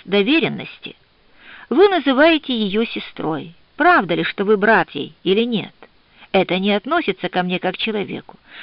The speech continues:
но очень важно знать для доктора. Ваше присутствие,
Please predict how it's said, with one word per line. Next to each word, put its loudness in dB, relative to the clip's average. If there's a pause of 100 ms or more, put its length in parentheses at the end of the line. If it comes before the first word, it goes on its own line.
(140)
но 0
очень 0
важно 2
знать -4
для -6
доктора. -8 (640)
Ваше 2
присутствие, -4